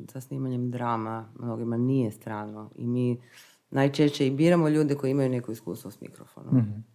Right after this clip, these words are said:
Speaker 2: naravno.
Speaker 1: Jer i samom glumcu, bez obzira na to što je on glumac, to je opet jedna,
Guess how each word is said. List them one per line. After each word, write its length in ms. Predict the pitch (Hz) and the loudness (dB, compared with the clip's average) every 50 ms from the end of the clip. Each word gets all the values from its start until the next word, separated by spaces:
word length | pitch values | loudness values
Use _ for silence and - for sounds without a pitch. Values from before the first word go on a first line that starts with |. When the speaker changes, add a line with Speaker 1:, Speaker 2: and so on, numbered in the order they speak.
| _ 139 | _ -10
Speaker 2:
naravno. 320 | 135 151 156 151 139 139 139 127 _ _ _ _ _ _ _ _ _ _ | -8 -6 -6 -6 -8 -10 -14 -18 _ _ _ _ _ _ _ _ _ _
Speaker 1:
Jer 320 | - 127 123 120 120 117 117 | -8 -4 -2 0 0 0 0
i 200 | 127 120 120 123 | 0 0 0 -2
samom 440 | 123 - - 143 143 143 143 143 135 | -2 0 2 4 4 6 4 4 2
glumcu, 420 | 135 143 147 160 175 156 - 147 | 2 2 4 4 4 2 0 -2
bez 180 | 135 135 135 127 | -2 -2 0 0
obzira 380 | 139 135 135 143 143 147 147 | 0 0 0 0 0 2 2
na 360 | 143 143 143 143 139 139 139 139 | 4 4 4 4 4 4 2 2
to 180 | 139 - 151 | 2 0 -2
što 160 | 143 - - | -2 0 0
je 60 | 147 147 | 0 2
on 120 | 147 143 | 2 2
glumac, 520 | 139 143 143 143 139 135 135 135 - - - _ _ _ _ _ _ _ _ _ _ _ | 2 2 2 2 2 2 0 -2 -4 -10 -16 _ _ _ _ _ _ _ _ _ _ _
to 100 | - - | -4 -2
je 100 | 127 - | 0 2
opet 380 | - - 143 143 139 127 - - | 2 2 0 0 -2 -6 -2 0
jedna, 360 | 139 135 127 131 131 131 131 | 0 2 2 2 2 2 0